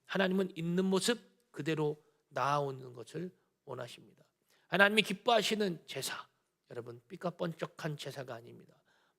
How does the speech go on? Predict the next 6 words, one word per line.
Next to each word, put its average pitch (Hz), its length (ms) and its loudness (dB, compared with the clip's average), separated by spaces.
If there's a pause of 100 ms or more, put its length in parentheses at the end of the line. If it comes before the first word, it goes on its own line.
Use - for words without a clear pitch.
멋진 170 480 0
찬양팀이 175 720 -4
아닙니다. 135 600 -14 (420)
하나님은 147 680 -6
상한 185 560 -6
심령, 139 580 -8